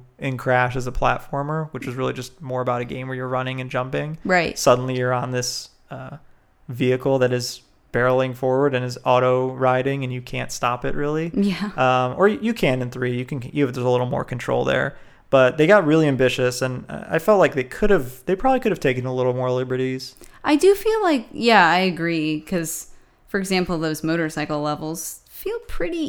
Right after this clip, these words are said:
Speaker 2: equally difficult to me.
Speaker 1: Yeah.
Speaker 2: They don't really feel like the motorcycle is easier to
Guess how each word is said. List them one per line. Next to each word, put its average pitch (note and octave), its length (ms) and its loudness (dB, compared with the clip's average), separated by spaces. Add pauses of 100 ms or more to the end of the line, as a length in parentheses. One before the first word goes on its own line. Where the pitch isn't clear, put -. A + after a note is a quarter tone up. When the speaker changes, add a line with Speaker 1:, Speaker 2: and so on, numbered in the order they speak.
(100)
Speaker 2:
equally F#3 400 -2
difficult - 500 -10
to - 100 -10
me. - 380 -4 (180)
Speaker 1:
Yeah. - 360 -4
Speaker 2:
They A3 100 6
don't D4 180 4
really D4+ 240 2
feel G3 320 0
like E3 280 0
the E3 120 0
motorcycle D#3+ 600 -2
is D3+ 180 -8
easier - 460 -10
to - 180 -14